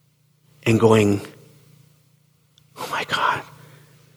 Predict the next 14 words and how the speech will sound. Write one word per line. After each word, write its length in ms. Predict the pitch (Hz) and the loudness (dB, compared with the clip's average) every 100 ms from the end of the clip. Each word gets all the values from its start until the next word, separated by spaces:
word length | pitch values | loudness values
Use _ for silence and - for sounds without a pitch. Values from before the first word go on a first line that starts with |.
| _ _ _ _ - | _ _ _ _ 0
that's 260 | 131 165 | 0 2
gotta 260 | - 113 110 | 0 0 0
be 120 | 95 | -2
the 100 | 95 | 0
most 260 | 92 95 - | 0 -2 -2
disappointing, 800 | 92 - - 113 120 - 139 - - - _ _ _ _ _ _ _ - | -2 -2 -2 0 0 0 -2 -4 -16 -20 _ _ _ _ _ _ _ 0
anticlimactic 920 | 117 - 143 - 98 104 117 120 - | 0 0 -4 -2 0 0 -2 -6 -6
event 300 | 90 85 - - | -6 -6 -8 -8
I 160 | - 104 | -2 0
have 100 | 95 | 0
had 160 | - 98 | -2 -2
in 80 | |
my 80 | 98 | -2
life. 320 | 101 82 - | -4 -8 -16